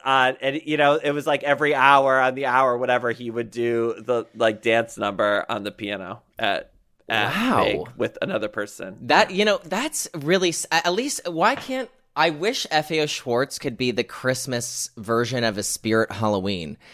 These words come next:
Speaker 2: because
Speaker 1: <laughs>
Speaker 2: it at
Speaker 1: Yes.
Speaker 2: least should be a pop-up shop. Like, it's really, I, it's, like, very ingrained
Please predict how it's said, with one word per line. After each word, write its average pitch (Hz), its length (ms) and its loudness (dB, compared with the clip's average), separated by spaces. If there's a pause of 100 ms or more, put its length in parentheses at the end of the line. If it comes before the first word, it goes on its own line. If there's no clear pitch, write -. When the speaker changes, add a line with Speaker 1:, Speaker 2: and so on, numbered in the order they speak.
(220)
Speaker 2:
because 135 640 2
Speaker 1:
<laughs> - 0 -
Speaker 2:
it - 80 -4 (160)
at 233 540 4
Speaker 1:
Yes. 180 280 2
Speaker 2:
least 196 240 0
should 233 160 -2
be 196 120 2
a 175 60 2
pop-up - 680 -2
shop. 98 440 -2
Like, 143 220 0
it's 160 260 -4
really, 175 340 0
I, 147 200 0
it's, 156 200 -8
like, 139 160 -2
very 143 680 -2
ingrained 131 760 -6